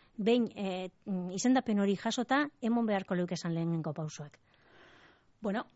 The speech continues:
Speaker 2: eh, hau da gauza bat, bueno, lehenengo eta behin, eh, onartu behar dugu tenkatutako eremua izendatzea suposatzen du onartzea ar-, arazo larri bat dugula, ez? Eta hori garrantzitsua da, ze batzutan ematen du ber-, berri ona da, eta berri ona da,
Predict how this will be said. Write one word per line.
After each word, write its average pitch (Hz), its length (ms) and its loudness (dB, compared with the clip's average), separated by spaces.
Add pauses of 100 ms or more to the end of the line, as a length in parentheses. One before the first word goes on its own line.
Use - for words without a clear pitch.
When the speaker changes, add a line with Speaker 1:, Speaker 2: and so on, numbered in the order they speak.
(120)
Speaker 2:
eh, 202 540 -2
hau 247 200 2
da 285 160 2
gauza 269 320 0
bat, 269 260 -2
bueno, 202 240 0
lehenengo 277 380 8
eta 262 160 2
behin, 269 220 4 (100)
eh, 175 260 2
onartu 190 400 2
behar 226 140 6
dugu 233 280 0
tenkatutako 233 1000 0
eremua 220 640 2
izendatzea 220 880 2
suposatzen 233 720 0
du 247 80 6 (180)
onartzea 208 520 2
ar-, 185 220 0
arazo 220 380 4
larri 190 240 4
bat 175 180 4
dugula, 165 360 4 (480)
ez? 247 160 2 (280)
Eta 196 200 4
hori 220 180 4
garrantzitsua 214 540 2
da, 285 100 2
ze 220 160 -4
batzutan 214 400 -2
ematen 214 300 0
du 214 80 2
ber-, 196 180 0
berri 214 320 0
ona 208 180 0
da, 240 140 2
eta 170 140 -6
berri 190 240 -2
ona 196 180 4
da, 262 140 10